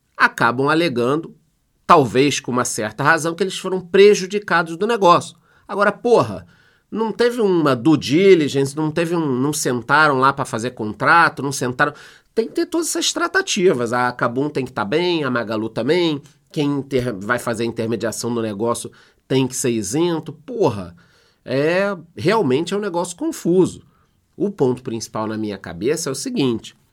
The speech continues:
se essas ações tivessem subido, obviamente eles não estariam reclamando,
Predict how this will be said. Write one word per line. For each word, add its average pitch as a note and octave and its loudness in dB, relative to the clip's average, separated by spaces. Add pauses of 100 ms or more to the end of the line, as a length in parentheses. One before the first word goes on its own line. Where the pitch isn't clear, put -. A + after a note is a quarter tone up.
(200)
se - -8
essas F3+ -4
ações D#3 -6
tivessem G#2+ -8
subido, G2+ -8
obviamente B2 2
eles G#2+ -6
não A2 -6
estariam G#2+ -8
reclamando, F#2+ -8